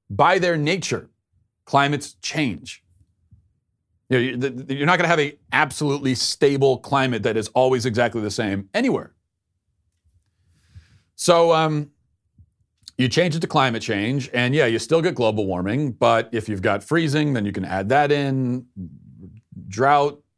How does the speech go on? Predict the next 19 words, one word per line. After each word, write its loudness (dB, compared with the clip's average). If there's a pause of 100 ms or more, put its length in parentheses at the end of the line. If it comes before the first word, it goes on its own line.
(140)
rain, 0
tornado, 2
hurricane, -2 (180)
whatever, 0 (100)
put 2
it 2
all 4
in. -8 (840)
Earthquakes, 2
I 2
don't 0
know 4
if 0
they 0
throw 0
that 2
in -2
too -4
now. -2